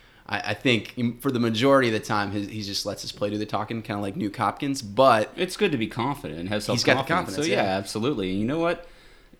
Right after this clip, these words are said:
Speaker 2: Eh, the best thing you can say about a cornerback is he doesn't get his name call, called often 'cause they don't throw his way. If you look at the stats and how often teams throw his way vers-, and then how many, how, what's the percentage of the guy actually catching the ball, it's, it's ridiculous. Like,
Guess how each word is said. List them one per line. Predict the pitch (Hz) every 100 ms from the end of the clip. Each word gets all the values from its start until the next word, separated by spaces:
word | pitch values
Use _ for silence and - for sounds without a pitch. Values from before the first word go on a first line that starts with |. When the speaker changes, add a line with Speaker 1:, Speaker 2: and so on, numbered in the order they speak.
| - -
Speaker 2:
Eh, | 110 123
the | 131
best | 131 170 165
thing | 160
you | 131
can | -
say | 135
about | 113 101
a |
cornerback | - 143 113 90 85
is | 90
he | 98
doesn't | 113
get | 98
his | 85
name | 98 104
call, | 101 69
called | - - 78
often | 80 78 90
'cause | 92
they |
don't | 127 -
throw | - 95 113 104
his | -
way. | 78 80
If | 156
you |
look | 190
at | -
the |
stats | 87 - 95 90 113
and | 92
how | 95 101
often | 92 95 87
teams | - 98
throw | - 92 98
his | 87
way | 87 90 98
vers-, | 92 87 -
and | 90
then | 90 90 90 - - - -
how | 98 98
many, | 101 95 95
how, | 98 101
what's | 87 110 101 -
the |
percentage | - 101 110 101 92
of |
the | 85
guy | 90 98
actually | 95 98 -
catching | 80 90 90 101
the | 85
ball, | 82 95 123
it's, | 110 107 -
it's | 110 110 - -
ridiculous. | 127 131 190 - - - 98
Like, | 95 92